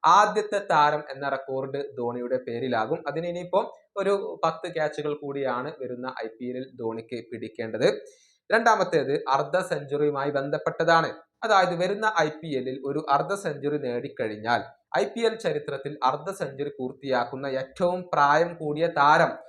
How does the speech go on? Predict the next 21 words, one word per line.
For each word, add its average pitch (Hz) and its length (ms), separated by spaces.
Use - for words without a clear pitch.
എന്ന 214 140
റെക്കോർഡ് 170 580
സ്വന്തം 139 440
പേരിലാക്കാൻ, 127 640
ഏഹ്, 117 220
എം 120 160
എസ് 123 160
ധോണിക്ക് 120 280
സാധിക്കും 131 560
എന്നുള്ളതാണ്. 151 500
നിലവിൽ, 160 300
ആ, 143 200
ആദം 147 280
ഗിൽക്രിസ്റ്റിന്റെ 156 560
പേരിലാണ് 143 600
ഈ 139 100
റെക്കോർഡ് 135 440
ഉള്ളത്. 135 380
നാൽപത്തി 175 520
ഒന്നാമത്തെ 156 440
വയസ്സിലായിരുന്നു 143 840